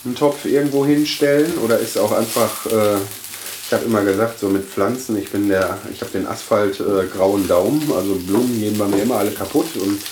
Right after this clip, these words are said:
ja, so Kräutertöpfchen, das hab ich ja zuletzt vorm Umzug damals, äh, sehr gut hingekriegt.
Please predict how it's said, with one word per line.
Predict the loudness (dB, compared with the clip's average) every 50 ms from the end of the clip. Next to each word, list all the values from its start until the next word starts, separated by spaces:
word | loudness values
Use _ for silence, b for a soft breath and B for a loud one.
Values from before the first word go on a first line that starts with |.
| B B B B B B B B B B B B B B -8
ja, | -6 -4 -4 -2 -2 -2 -4 -2 -2
so | -4
Kräutertöpfchen, | -4 -2 0 0 2 2 2 0 2 2 0 0 0 0 2 2 4 4 4 2 0
das | -2 -2 0
hab | 0 0 0
ich | 0 -2
ja | -2 -2
zuletzt | 0 0 0 2 2 0 -2 -6 -12 -16 -16 -10 -4
vorm | -2 0 0 0 0
Umzug | 0 -2 -2 -4 -4 -4 -4 -2 -2
damals, | -2 -2 0 0 -2 -2 -2 -4 -4
äh, | -2 0 2 2 2 2 2 0 0
sehr | 0 0 0 0
gut | 0 0 0 0
hingekriegt. | 2 2 2 0 0 -2 -2 -4 -4 -4